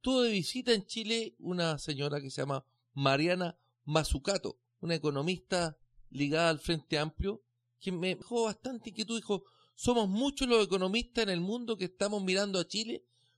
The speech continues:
como un experimento muy importante para matar el neoliberalismo". ¿Por qué no va a hacer experimento a otra parte esa señora?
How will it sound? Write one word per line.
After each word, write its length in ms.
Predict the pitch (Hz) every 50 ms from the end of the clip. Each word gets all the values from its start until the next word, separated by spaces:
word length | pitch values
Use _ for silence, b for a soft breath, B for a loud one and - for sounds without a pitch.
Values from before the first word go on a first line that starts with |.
| _ _
como 240 | - 180 185 202 226
un 120 | 240 240
experimento 840 | 226 208 - - - 185 170 160 160 190 226 254 247 - - 214
muy 240 | 196 196 220 240 247
importante 920 | 247 233 196 - - - 156 135 - _ - 208 233 269 277 - - 254
para 240 | 214 220 196 185 170
matar 340 | 165 156 147 - 196 208 214
el 180 | 208 190 170
neoliberalismo". 920 | 170 196 196 190 185 180 180 175 170 160 165 165 180 170 156 143 131 120 -
¿Por 420 | - - - _ _ _ - - -
qué 80 | - -
no 60 | -
va 60 | 339
a 40 | 302
hacer 160 | - - 175
experimento 1040 | 160 147 - _ - 151 139 135 127 127 151 160 160 - _ _ - 147 139 135 135
a 140 | 135 131 123
otra 240 | 120 - 127 -
parte 320 | - 143 - - - - 302
esa 180 | - - 302
señora? 320 | 247 285 - - - -